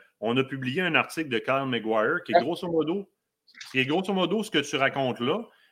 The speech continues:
Speaker 1: Mais imagine-toi donc qu'ils ont fait ça sur une seigneurie dans laquelle ils ont complètement arrêté la chasse il y a une quinzaine d'années. Ils ont mis des colliers G P S, ils ont mis des puces G P S et ils ont observé que les chevreuils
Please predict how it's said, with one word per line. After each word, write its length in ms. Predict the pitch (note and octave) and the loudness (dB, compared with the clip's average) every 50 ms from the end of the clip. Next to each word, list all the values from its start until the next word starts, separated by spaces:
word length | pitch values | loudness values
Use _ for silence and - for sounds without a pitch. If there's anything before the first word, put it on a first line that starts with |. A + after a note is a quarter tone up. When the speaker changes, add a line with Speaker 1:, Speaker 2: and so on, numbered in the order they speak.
| _ _ - | _ _ -4
Speaker 1:
Mais 160 | G2 A#2 C3+ | 0 0 2
imagine-toi 500 | D3+ F#3 G3+ F#3 G#3 A3+ G#3 - G#3+ F#3+ | 2 2 0 0 0 -2 -2 -2 -2 -2
donc 220 | F#3 B3 C4+ B3 | 0 -2 -4 -4
qu'ils 100 | - G3 | -2 -2
ont 120 | D#3+ C#3+ - | -2 -2 0
fait 180 | - C3+ C3 | 0 -2 -2
ça 340 | - - - F#3+ G#3+ A3 A3 A3+ - - - - - | -2 -4 -2 -2 0 0 -2 -4 -8 -14 -20 -20 -18
sur 240 | - - C3 B2+ C3+ | -6 -2 0 2 2
une 140 | C#3 C#3 C#3+ | 2 0 0
seigneurie 680 | C3 - - E3 F3 E3+ E3 D3 C3+ A#2+ B2+ E3+ A3+ A3+ | -2 -2 -2 -2 0 0 2 2 2 2 0 -2 -2 0
dans 120 | F3 B2+ | 2 2
laquelle 320 | A#2 A2 A2 - F3+ F#3 E3+ | 4 2 2 0 -2 -4 -2
ils 100 | C3 A#2+ | -2 -2
ont 100 | A#2 A2+ | -2 -2
complètement 680 | - G3 G3 F#3+ F3+ E3 - - E3 E3+ F#3 G3 - - | -2 -4 -2 0 0 -2 0 0 2 2 2 0 -2 0
arrêté 420 | - E3 E3+ E3 F3 E3 E3+ F#3+ F3+ | 2 2 2 2 0 -2 -2 0 2
la 160 | D#3 A#2+ A2 | 2 2 2
chasse 460 | - - D3+ D#3 E3 E3+ E3 - - - | 2 0 0 0 2 0 -2 -6 -6 -2
il 80 | B2 | 0
y 40 | A#2+ | 0
a 40 | A#2+ | 0
une 140 | A2+ G#2+ - | 0 -2 -2
quinzaine 560 | - D3 D#3 E3 D3 B2+ B2 C#3+ D3 C#3+ A#2 | -2 -2 -2 -2 -2 -2 0 0 0 0 0
d'années. 320 | A2+ A2 G#2 G#2 F#2+ - _ _ _ _ _ _ _ _ _ _ | 0 0 0 -2 -4 -6 _ _ _ _ _ _ _ _ _ _
Ils 120 | - G2+ A#2 | -2 2 4
ont 160 | C3 C#3+ D3 | 6 6 6
mis 140 | D3 E3+ F3 | 4 4 4
des 120 | D3+ C3+ | 2 2
colliers 300 | C3 C3+ B2 C3 D3 C3+ | 4 2 2 4 2 2
G 100 | C3 B2+ | 2 2
P 140 | - A#2+ A#2 | 2 2 2
S, 200 | B2 C#3 - - | 2 2 0 -2
ils 40 | B2 | -2
ont 80 | A#2 | -2
mis 100 | B2 C#3 | 0 0
des 140 | C3 B2 A#2 | 0 0 0
puces 180 | - C#3 C#3+ B2+ | 2 2 2 2
G 120 | B2+ A#2+ | 2 0
P 160 | - A2+ G2+ | 0 0 0
S 280 | A2 D3 F3+ - - - - - - _ _ _ _ - | 2 0 0 -2 -6 -14 -20 -20 -20 _ _ _ _ -2
et 100 | A2 A#2+ | 0 2
ils 100 | B2+ D3+ | 4 4
ont 120 | F3+ A3+ | 4 4
observé 800 | C4+ C4 - - C4+ B3 G#3 F3+ E3+ E3+ F3+ A#3 C#4+ D#4 D#4 - - | 4 2 0 -2 -2 -2 -2 -2 -2 -2 0 0 0 -2 -4 -2 0
que 60 | C#3 | 2
les 180 | B2+ B2 A#2+ | 2 2 2
chevreuils 840 | A2+ - - C#3 B2 A2+ A#2 A#2+ C#3 F#3 A3+ C4 A#3+ A3+ F#3 A#2+ G#2 | 0 0 0 0 0 2 2 2 2 2 2 0 -2 -4 -6 -8 -10